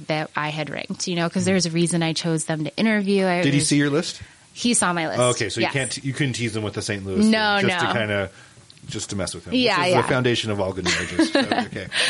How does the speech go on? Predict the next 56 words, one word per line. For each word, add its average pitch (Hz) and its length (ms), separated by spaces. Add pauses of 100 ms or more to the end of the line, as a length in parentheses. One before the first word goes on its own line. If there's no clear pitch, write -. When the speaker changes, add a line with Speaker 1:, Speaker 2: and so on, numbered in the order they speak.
(120)
Speaker 1:
No, 220 160
he 233 180
knew 247 140
my 254 180
list. 185 400
Speaker 2:
Okay. 107 200 (140)
Speaker 1:
And 190 160
so 185 200
we 233 180
went 214 340
through 190 300
every 185 240
school 170 240
and 170 140
said 175 180
positive 170 340
things, 190 200
and 214 100
it - 80
actually 302 300
made 320 120
me 269 100
feel 202 280
a - 20
lot 160 300
better, 156 420
'cause 202 220
we, 196 220 (260)
and 180 160
then 185 80
we 180 120
would 175 120
play 180 180
a - 40
game 160 240
where, 165 100
like, 156 180
"What's 233 340
the 208 80
best 202 260
city 196 260
for 147 200
sports - 440
teams? 160 400
What's 214 220
the 214 80
best 190 220
city 190 200
for - 160
food? 214 640
What's 226 160
the 214 80
best 214 220
city 208 180
for 185 260
outdoors?" 220 720